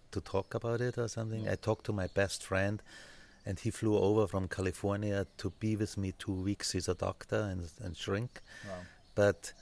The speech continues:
Speaker 1: you know, a, a beautiful, like, he
Speaker 2: Yeah.
Speaker 1: said, like, and he, you know, he made me eating again and working out. And, uh, I'm totally thankful for him, you
Speaker 2: Yeah.
Speaker 1: know. But a-, anyway, like,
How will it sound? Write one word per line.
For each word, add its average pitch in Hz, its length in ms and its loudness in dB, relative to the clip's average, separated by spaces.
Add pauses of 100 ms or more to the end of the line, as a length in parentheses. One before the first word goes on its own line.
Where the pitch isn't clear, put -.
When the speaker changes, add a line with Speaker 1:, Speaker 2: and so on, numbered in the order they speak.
(280)
Speaker 1:
you 104 100 -2
know, 101 140 2
a, 101 260 2
a 95 40 -4
beautiful, 107 460 2
like, 87 380 -2
he 104 180 4
Speaker 2:
Yeah. 104 40 4
Speaker 1:
said, 98 280 4
like, 92 220 2 (320)
and 104 240 2
he, 101 300 4 (500)
you 98 140 -2
know, 92 140 0
he 95 180 0
made 95 240 0
me 92 140 0
eating 107 540 2
again 98 380 4
and 92 220 0
working 95 400 2
out. 95 380 2 (380)
And, 98 300 0
uh, - 220 -4
I'm 92 420 -2 (140)
totally 92 580 0
thankful 92 560 -2
for 90 240 -2
him, 85 220 -2
you 85 60 -2
Speaker 2:
Yeah. 82 100 -2
Speaker 1:
know. 87 140 -2 (500)
But 120 220 8 (1000)
a-, 123 160 0 (100)
anyway, 147 420 10
like, 98 280 8